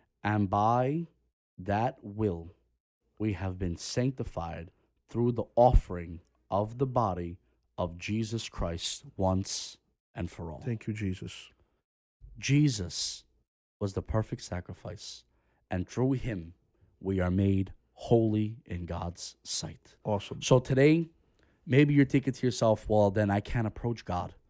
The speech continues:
Speaker 1: Or how can I come to God? I've, I've done so much wrong, and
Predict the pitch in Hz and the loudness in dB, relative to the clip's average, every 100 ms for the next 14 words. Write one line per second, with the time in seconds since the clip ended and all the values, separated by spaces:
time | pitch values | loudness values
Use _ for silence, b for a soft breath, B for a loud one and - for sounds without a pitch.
0 | b b b b - 104 117 135 - 127 | b b b b 0 2 6 4 4 0
1 | 117 135 123 113 117 113 101 92 87 - | 2 0 0 0 0 2 2 0 -2 -4
2 | 95 98 110 107 - 113 113 107 - 120 | -4 0 -2 -2 0 2 2 0 2 8
3 | 120 113 95 87 | 8 8 4 2